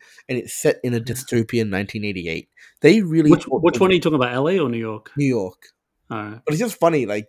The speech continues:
Speaker 1: th-, I, you, they kind of thought the wheels were gonna fall off in seven years.
Speaker 2: Yeah.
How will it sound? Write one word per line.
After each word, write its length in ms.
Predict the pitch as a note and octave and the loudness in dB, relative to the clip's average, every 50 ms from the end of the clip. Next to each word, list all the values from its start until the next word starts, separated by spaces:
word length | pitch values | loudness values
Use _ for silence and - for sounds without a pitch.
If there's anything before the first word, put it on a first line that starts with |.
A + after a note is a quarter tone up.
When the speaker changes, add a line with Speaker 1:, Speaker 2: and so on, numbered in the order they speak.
| _ D#3 | _ -18
Speaker 1:
th-, 140 | - - - | -14 -8 -6
I, 180 | A2 C3 B2+ A#2 D3 | -6 -6 -6 -6 -8
you, 160 | C#3+ C#3+ C#3+ C#3 C#3 - | -8 -6 -6 -8 -2 2
they 140 | E3+ D#3 | 4 4
kind 240 | D3+ - - A3 A3+ | 4 2 0 0 0
of 60 | A3 | 0
thought 120 | A3 G#3+ E3 | 0 -2 -4
the 60 | E3 | -4
wheels 280 | C#3 B2+ B2+ A#2+ B2 B2+ | -2 -2 0 -2 -2 -2
were 60 | C#3 B2 | -4 -4
gonna 120 | B2 A#2+ | -4 -6
fall 300 | A2+ - A#2+ A2+ G#2+ G#2 | -6 -4 -4 -2 -2 -2
off 160 | G#2+ B2 - | -2 -4 -6
in 80 | B2+ A#2 | -8 -12
seven 380 | A2 - - A2+ G2 G#2 G2 G2 | -10 -10 -8 -8 -8 -8 -10 -10
years. 400 | G2+ G2 F2+ F2 G2 - - - _ _ _ _ _ _ _ _ _ _ _ _ _ _ - - - - - _ _ _ _ _ _ - | -10 -12 -12 -14 -16 -18 -20 -20 _ _ _ _ _ _ _ _ _ _ _ _ _ _ -20 -20 -20 -20 -20 _ _ _ _ _ _ -2
Speaker 2:
Yeah. 360 | - B2+ C3 C3 C3 B2 A#2 | 0 2 4 4 4 2 0